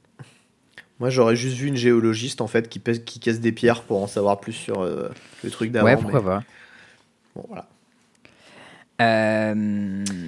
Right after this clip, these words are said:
Speaker 2: pour mon dernier di-, ouais, petite
Speaker 1: Petite
Speaker 2: dernière.
Speaker 1: dernière.
Speaker 2: Là, j'ai pris un truc un peu original. Euh, ça fait très longtemps qu'on n'a pas vu ce genre de design. C'est, euh, Draconic Destiny.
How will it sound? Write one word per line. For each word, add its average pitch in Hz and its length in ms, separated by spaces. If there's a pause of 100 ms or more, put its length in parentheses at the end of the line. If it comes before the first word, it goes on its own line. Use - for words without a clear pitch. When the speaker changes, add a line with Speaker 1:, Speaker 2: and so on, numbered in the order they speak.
(220)
Speaker 2:
pour 185 160
mon 147 160
dernier 127 240
di-, 120 160 (160)
ouais, 131 180
petite - 140
Speaker 1:
Petite 156 80
Speaker 2:
dernière. 127 220
Speaker 1:
dernière. 175 160
Speaker 2:
Là, 202 60
j'ai 175 140
pris - 140
un 135 80
truc - 320
un 160 140
peu 277 100
original. 139 480 (1200)
Euh, 110 160
ça - 140
fait 107 100
très - 200
longtemps 185 260
qu'on 160 100
n'a 110 100
pas 117 120
vu 135 80
ce 147 60
genre 120 140
de 104 120
design. 101 420 (680)
C'est, - 420
euh, 101 140
Draconic 147 580
Destiny. 107 420